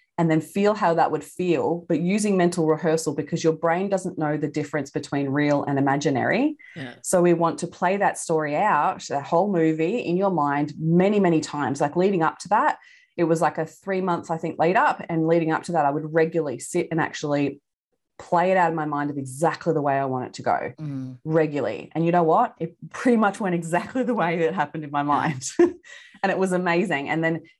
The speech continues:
Speaker 1: at the end, what's most important, and I see this where a lot of high achievers really struggle with this, is stopping to actually acknowledge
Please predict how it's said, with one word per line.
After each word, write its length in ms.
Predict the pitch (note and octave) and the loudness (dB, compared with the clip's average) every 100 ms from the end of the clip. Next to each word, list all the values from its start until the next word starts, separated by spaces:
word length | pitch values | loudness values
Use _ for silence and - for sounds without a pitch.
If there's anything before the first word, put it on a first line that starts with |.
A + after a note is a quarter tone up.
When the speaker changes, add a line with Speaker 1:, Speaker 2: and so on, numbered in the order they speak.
| _ _ | _ _
Speaker 1:
at 160 | F3 F3 | -2 0
the 140 | F3 | 0
end, 420 | E3+ A#3 D#3+ E3+ F3+ - _ _ - | 2 2 2 0 -2 -8 _ _ -2
what's 240 | E3 - | -2 0
most 300 | F#3 G3+ - | 0 0 0
important, 480 | F3 F3 C#3+ - E3 | -2 -2 -2 0 2
and 80 | D#3 | 2
I 80 | |
see 180 | D#3 E3 | 0 -2
this 260 | D#3+ D#3+ - | -2 -2 0
where 280 | E3 D3 - | 2 4 2
a 60 | |
lot 180 | D3+ D#3+ | 2 2
of 220 | E3 D#3+ - | 2 0 -4
high 180 | D#3 C#3+ | -4 -2
achievers 380 | - C#3+ C#3+ D3+ | -4 -6 -4 -4
really 140 | C#3+ | -2
struggle 340 | C#3 C#3+ D3 C#3+ | 0 -2 -2 -4
with 140 | C#3+ | -4
this, 200 | B2 - | -4 -4
is 160 | C#3+ C#3+ | -4 -2
stopping 380 | E3 D3+ E3 E3+ | -2 0 -2 -2
to 120 | D#3+ | -2
actually 320 | - - D3+ | -4 -4 -6
acknowledge 680 | C#3+ C#3+ C#3+ C#3 C3+ - | -2 0 0 0 -2 -8